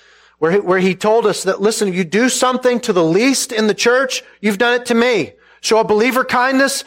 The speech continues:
you've shown Christ kindness. Show a believer cruelty, you've shown Christ cruelty.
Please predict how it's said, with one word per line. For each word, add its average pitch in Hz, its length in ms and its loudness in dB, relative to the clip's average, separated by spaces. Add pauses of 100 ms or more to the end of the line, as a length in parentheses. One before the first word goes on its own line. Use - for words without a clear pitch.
(160)
you've 202 180 0
shown 233 320 0
Christ 247 400 0
kindness. 139 560 -4 (400)
Show 185 200 -2
a 180 40 -2
believer 190 340 2
cruelty, 208 460 -2
you've 185 180 -10
shown 170 240 -6
Christ 180 400 -4
cruelty. - 500 -14